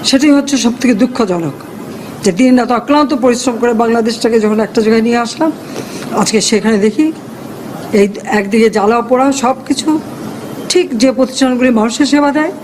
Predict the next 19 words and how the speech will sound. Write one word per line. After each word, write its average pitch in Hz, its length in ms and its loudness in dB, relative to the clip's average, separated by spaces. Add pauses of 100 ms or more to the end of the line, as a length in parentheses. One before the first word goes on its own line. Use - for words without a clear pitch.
(340)
আজকে 247 260 0
মেট্রো 247 320 0
রেলে 254 240 2
চড়ে 247 220 2
মানুষ 247 440 2 (760)
কত 285 220 2
অল্প 269 540 2
সময়ের 262 440 2
মধ্যে 240 260 2
সময় 226 280 0
বাঁচিয়ে 226 380 2
কর্মস্থলে 226 680 0
পৌঁছাতে 226 420 0
পারতো, 254 360 0 (100)
আবার 240 320 2
ফিরতে - 340 0
পারতো। 269 360 0 (360)
সেখানে 311 320 2
ছাত্ররা, 311 640 0